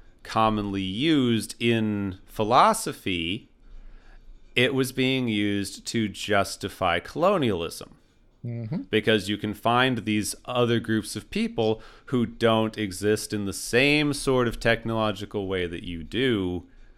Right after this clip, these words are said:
Speaker 1: and define them as being a lesser civilization who exists closer to the state of nature.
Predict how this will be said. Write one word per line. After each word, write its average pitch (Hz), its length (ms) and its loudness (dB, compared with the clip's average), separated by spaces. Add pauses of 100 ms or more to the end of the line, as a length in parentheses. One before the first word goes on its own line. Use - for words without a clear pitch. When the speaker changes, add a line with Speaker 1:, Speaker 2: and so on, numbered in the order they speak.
(180)
Speaker 1:
and 98 300 0
define 123 760 4
them 104 260 0
as 95 160 -4
being 101 360 -2
a 101 140 0
lesser 92 680 0
civilization 95 1080 -2
who 117 200 0
exists 107 440 -2
closer 113 640 0
to - 140 -6
the 95 100 -6
state 95 360 -2
of 90 160 -6
nature. 117 520 -2